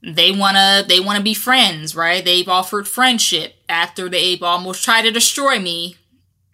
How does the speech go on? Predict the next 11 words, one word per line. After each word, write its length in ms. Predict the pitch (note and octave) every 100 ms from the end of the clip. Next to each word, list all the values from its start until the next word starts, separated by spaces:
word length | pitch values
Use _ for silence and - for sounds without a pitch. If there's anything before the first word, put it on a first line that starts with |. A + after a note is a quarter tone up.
| _ _ - - -
They 100 | F3
wanna 240 | E3+ F3
be 120 | F#3
my 160 | F#3 F#3
friend 300 | - G#3 F3
now, 200 | D3 -
right? 600 | D#3+ E3+ G#3 G#3+ - - B3
And 120 | G3+
so, 260 | - A3+ A3+
<laughs> 1300 | - G#3+ G3+ - - - - - - - E4 C#4
um, 440 | A3+ A3 G#3+ G#3